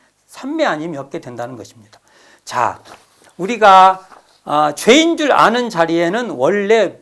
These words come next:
미움이 근원적으로 원래 있는 것도 아니고,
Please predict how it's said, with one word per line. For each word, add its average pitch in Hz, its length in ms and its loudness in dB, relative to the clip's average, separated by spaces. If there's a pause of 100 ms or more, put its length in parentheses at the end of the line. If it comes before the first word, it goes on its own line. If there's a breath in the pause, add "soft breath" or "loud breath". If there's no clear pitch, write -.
미움이 240 540 -6
근원적으로 220 640 0
원래 170 240 -2
있는 269 340 0
것도 202 280 -2
아니고, 131 520 -6